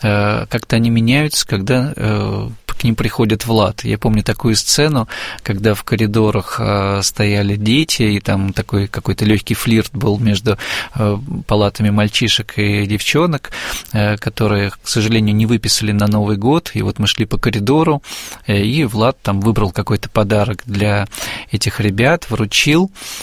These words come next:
э, ну и так, э, стоит в ожидании, спрашивает: "Ну что ты стоишь? Ты что ж, разве не знаешь, что Дедушке Морозу нужно какой-то стишок рассказать?" Ну, парень решил подыграть, там стал искать какую-то табуреточку, чтобы встать, рассказать вот какой-то дежурный стишок про ёлочку.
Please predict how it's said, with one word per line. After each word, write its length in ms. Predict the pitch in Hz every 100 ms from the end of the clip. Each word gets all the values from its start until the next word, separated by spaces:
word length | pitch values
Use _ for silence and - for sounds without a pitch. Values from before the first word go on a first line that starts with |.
| - -
э, 400 | 98 98 98 98
ну 140 | 135
и 60 | 131
так, 340 | 107 - -
э, 300 | - 101 107
стоит 400 | 107 - 117 170
в 60 | 123
ожидании, 580 | 127 127 127 104 98 98
спрашивает: 600 | - 104 98 - 95 -
"Ну 60 |
что 180 | 120 185
ты 120 | -
стоишь? 420 | - 131 131 90
Ты 100 | -
что 200 | - -
ж, 100 | 101
разве 240 | 110 113 123
не 100 | 127
знаешь, 260 | 151 190
что 120 | - 110
Дедушке 360 | 107 98 -
Морозу 340 | 113 113 98 101
нужно 260 | 95 101
какой-то 360 | - 95 98 -
стишок 520 | - - - 151 160
рассказать?" 580 | 123 - 117 104 104 -
Ну, 140 | 170
парень 320 | 156 120 113 104
решил 260 | - 107
подыграть, 600 | - 101 110 120 160 170 - - - - -
там 180 | 104 95
стал 220 | - 104
искать 280 | 98 - 101
какую-то 360 | 110 - 104 -
табуреточку, 760 | 104 107 110 104 - - 104
чтобы 300 | - 101 98
встать, 400 | - - 101 - - - - - -
рассказать 640 | 107 101 - 110 101 104 -
вот 120 | -
какой-то 380 | 104 - 101 104
дежурный 420 | 101 104 98 101
стишок 380 | - 98 107 -
про 200 | 110 107
ёлочку. 680 | 135 180 156 - - 95